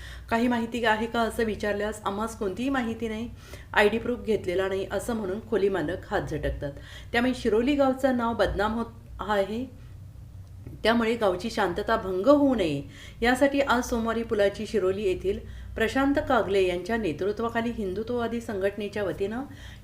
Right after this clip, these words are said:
शिरोली ग्रामपंचायत यांना निवेदन देण्यात आलं. सदर निवेदन ग्रामविकास अधिकारी ए वाय कदम यांनी स्वीकारलं. त्यावेळी कृष्णात करपे, दीपक यादव,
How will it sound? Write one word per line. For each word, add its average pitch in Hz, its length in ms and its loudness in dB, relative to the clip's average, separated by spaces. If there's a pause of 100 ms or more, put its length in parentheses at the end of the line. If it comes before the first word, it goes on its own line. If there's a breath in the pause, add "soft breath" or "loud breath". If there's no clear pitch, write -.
शिरोली 269 340 4
ग्रामपंचायत 233 640 -2
यांना 202 240 0
निवेदन 196 440 0
देण्यात 147 360 -2
आलं. 131 240 -4 (720 loud breath)
सदर 285 280 6
निवेदन 294 500 6
ग्रामविकास 262 720 2
अधिकारी 247 440 0 (100)
ए 254 120 2
वाय 220 260 2
कदम 196 260 4
यांनी 170 240 -2
स्वीकारलं. 147 460 -2
त्यावेळी 170 380 -2 (420 loud breath)
कृष्णात 240 340 0 (120)
करपे, 180 480 -2 (280)
दीपक 233 360 -2
यादव, 165 320 0